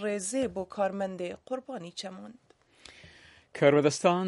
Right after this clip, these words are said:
Speaker 2: دەڵێن هەوڵدانەکانی ڕۆژ یەکشەممە بۆ ڕزگارکردنی دکتۆرێکی ئەمریکایی کە لەلایەن تالیبانەکانەوە لە ئەفغانستان ڕفێنرابوو بوو، بوو هۆی لە دەستدانی گیانی سەربازێکی ئەمریکایی.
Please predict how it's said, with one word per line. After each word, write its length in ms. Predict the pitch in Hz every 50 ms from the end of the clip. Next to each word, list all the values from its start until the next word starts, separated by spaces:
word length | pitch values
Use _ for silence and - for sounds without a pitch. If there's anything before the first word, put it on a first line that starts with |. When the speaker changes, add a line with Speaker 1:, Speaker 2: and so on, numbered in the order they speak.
| 160
Speaker 2:
دەڵێن 240 | 139 135 135 135 139 127
هەوڵدانەکانی 800 | 135 123 120 117 120 117 117 - - - 127 127 127 123 123 123 117
ڕۆژ 160 | 120 127 117 - 123
یەکشەممە 420 | 117 - - - 135 120 123 123 123 120 117
بۆ 80 | 120 120 120
ڕزگارکردنی 920 | 120 120 110 104 123 120 117 107 - - - 131 120 117 135 135 127 117 113
دکتۆرێکی 540 | 120 - - 143 131 120 120 120 - - 123
ئەمریکایی 600 | 120 113 107 117 - - 120 110 113 120 123 123 -
کە 80 | - 123 113
لەلایەن 480 | 120 110 117 113 107 107 120 123 123 135 147 147 - - - - - - _ - -
تالیبانەکانەوە 840 | 143 127 120 120 117 120 117 113 117 - - 156 151 139 131 139 123
لە 60 | 110
ئەفغانستان 580 | 107 104 104 113 110 110 - - - 131 131 135 135 131 117 -
ڕفێنرابوو 800 | 110 - 131 117 104 101 113 107 104 104 123 139 151 160 165 - - - - - _ -
بوو، 340 | 120 127 135 139 131 143 139 - -
بوو 260 | 135 139 151 147 123 107
هۆی 240 | 165 156 139 165 165
لە 40 | 143 117
دەستدانی 640 | 120 113 113 113 127 143 127 117 135 151 160 151 127 101
گیانی 360 | 123 143 135 123 143 151 -
سەربازێکی 720 | - 127 117 110 113 113 110 120 127 123 - 151 147 147 -
ئەمریکایی. 680 | 135 139 139 143 143 135 - 151 143 147 139 104 -